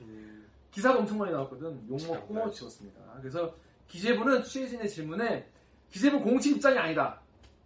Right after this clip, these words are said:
Speaker 2: 새로운 소비 형태를 알려주려는 의도였을 뿐이다. 그러면 새로운 소비 형태를 알려주려는 의도는 공식 입장이 아닌가요? 그 따로 있는 거야? 그러니까 김기화의 공식 입장은 따로 있고 이런 의도는 따로 있는 거야?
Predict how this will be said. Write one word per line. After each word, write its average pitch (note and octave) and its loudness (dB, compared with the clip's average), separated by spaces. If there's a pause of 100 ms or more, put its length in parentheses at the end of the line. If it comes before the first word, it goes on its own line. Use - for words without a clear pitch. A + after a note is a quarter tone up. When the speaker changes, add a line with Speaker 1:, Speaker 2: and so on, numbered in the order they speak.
(1300)
Speaker 2:
새로운 D#4 6
소비 C4+ 2
형태를 B3 0
알려주려는 F3+ 2
의도였을 G3+ 0
뿐이다. D3 -10 (540)
그러면 B3+ 4
새로운 E4 6
소비 D4 6
형태를 C4+ 4
알려주려는 G#3+ 2
의도는 A3+ -2
공식 E3+ -10
입장이 - -12
아닌가요? - -12 (500)
그 G3 -14
따로 C#4 0
있는 G#3 2
거야? - -4
그러니까 D3 -4 (280)
김기화의 C#4 10
공식 B3 0
입장은 A#3+ 4
따로 C#4 4
있고 G3+ 2 (340)
이런 B3+ 8
의도는 A3 0
따로 A#3 0
있는 D#3+ -4
거야? F#3 -2